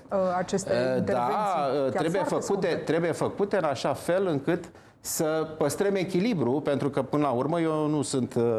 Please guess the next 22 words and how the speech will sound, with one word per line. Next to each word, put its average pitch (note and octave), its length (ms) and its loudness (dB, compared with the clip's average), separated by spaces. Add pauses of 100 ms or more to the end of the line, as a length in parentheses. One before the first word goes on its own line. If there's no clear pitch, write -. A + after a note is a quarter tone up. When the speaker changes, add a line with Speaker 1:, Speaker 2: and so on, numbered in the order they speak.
(220)
Speaker 1:
Adică G2+ 220 0
e A#3+ 80 0
bine D4 280 0
să A#3 120 -2
se G#3 140 0
facă, D4 240 0
Speaker 2:
uh, - 60 0
Speaker 1:
dar G#3+ 100 0
ne G3+ 100 0
permitem? A#3+ 520 0
Speaker 2:
uh, B2 540 0 (640)
dacă F3 360 0 (120)
lucrurile D3+ 320 2
astea C#3+ 180 0
se C3+ 140 -2
fac C3+ 220 0
gradual B2 440 2
și - 140 -4
există A#2+ 300 0
un A2+ 140 2
program, A2+ 560 0
uh, G2+ 440 2